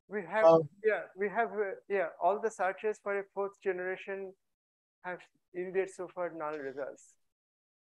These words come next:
Speaker 1: Uh, in the context of the, what do you call, the, uh,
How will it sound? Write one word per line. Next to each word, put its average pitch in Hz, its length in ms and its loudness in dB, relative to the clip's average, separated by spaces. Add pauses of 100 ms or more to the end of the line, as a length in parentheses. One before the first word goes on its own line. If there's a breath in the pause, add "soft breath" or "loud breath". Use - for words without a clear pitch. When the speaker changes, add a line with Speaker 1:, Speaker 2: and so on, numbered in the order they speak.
(380)
Speaker 1:
Uh, 147 320 -6 (420)
in 180 220 -2
the 170 320 0 (920)
context 175 440 -8
of 165 180 -4
the, 160 220 0 (380)
what 165 100 -8
do 156 60 -12
you 151 60 -16
call, 139 300 -6
the, 135 380 -6 (1400)
uh, 139 240 -6